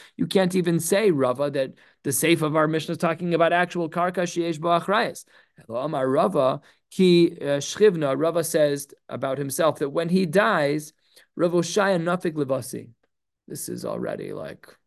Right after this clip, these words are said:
he-, heebie-jeebies. Rava says that when he dies,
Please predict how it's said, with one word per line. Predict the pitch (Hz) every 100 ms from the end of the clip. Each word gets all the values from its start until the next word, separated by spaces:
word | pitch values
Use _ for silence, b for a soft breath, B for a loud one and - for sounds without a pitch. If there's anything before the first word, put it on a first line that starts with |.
| _ _ _ _ _
he-, | - - -
heebie-jeebies. | 143 135 127 123 - - - b b b -
Rava | 165 175 156
says | 180 175
that | 156
when | 156 160
he | 180
dies, | 170 180 165 143 147